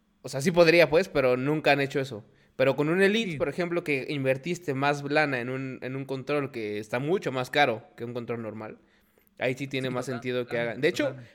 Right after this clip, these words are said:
Speaker 1: al principio, no sé si te acuerdas, pero al principio habían avisado que solo el Elite dos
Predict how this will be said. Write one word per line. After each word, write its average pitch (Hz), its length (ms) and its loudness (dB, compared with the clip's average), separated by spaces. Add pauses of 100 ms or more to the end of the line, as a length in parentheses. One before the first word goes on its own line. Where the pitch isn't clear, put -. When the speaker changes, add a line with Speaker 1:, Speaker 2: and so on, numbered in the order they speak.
Speaker 1:
al 131 140 -2
principio, 175 600 -2
no 208 80 -4
sé 202 100 -6
si 196 80 -10
te 147 80 -4
acuerdas, 175 380 -6
pero 135 100 0
al 127 60 -6
principio 151 320 -8
habían 175 140 -2
avisado 147 360 -4
que 139 80 -10
solo 139 220 -2
el 139 120 0
Elite 117 460 -4
dos 143 720 -2